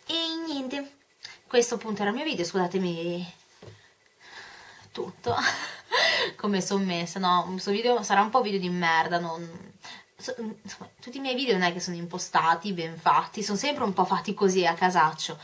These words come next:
però questo un po' più di tutti, ecco, diciamo che sono conciata molto malino, però vabbè, io vi mando un grosso bacione, e mi siete mancato un sacco, veramente. Vi ringrazio tutte quelle che mi hanno scritto dove sono, dove ero finita, che mi state vicino, che comunque sia, anche quando su Instagram scrivevo,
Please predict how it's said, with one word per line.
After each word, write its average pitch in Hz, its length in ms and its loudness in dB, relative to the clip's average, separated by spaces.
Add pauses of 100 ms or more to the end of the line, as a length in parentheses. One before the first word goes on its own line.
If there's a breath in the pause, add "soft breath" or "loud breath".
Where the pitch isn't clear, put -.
(280 loud breath)
però 262 240 10
questo 226 300 2
un 202 40 -2
po' 196 120 -2
più 190 160 -6
di 156 120 -6
tutti, 151 400 -12
ecco, 151 280 -4
diciamo 160 340 -10
che 170 380 -12
sono 165 200 -16
conciata 160 380 -8
molto 185 360 -10
malino, 165 520 -8 (340 loud breath)
però 226 220 6
vabbè, 165 300 -4 (340 loud breath)
io 302 140 0
vi 311 40 4
mando 180 260 4
un 190 60 2
grosso 269 280 6
bacione, 247 420 2 (1080 loud breath)
e 208 760 2
mi 233 80 2
siete 247 180 2
mancato 233 380 0
un 214 60 -2
sacco, 214 420 4
veramente. 190 760 0
Vi 185 180 -2
ringrazio 214 360 2
tutte 214 180 -6
quelle 214 220 -2
che 202 80 -4
mi 202 80 -2
hanno 202 80 -2
scritto 208 260 -6
dove 190 200 -2
sono, 240 280 2
dove 190 140 -2
ero 180 160 -2
finita, 214 340 -4
che 190 80 -4
mi 180 80 -2
state 185 240 -4
vicino, 226 460 -4
che 185 100 -6
comunque 190 380 -4
sia, 220 260 -2
anche 185 300 -4
quando 190 320 -4
su 226 160 -12
Instagram 196 480 -6
scrivevo, 190 500 -4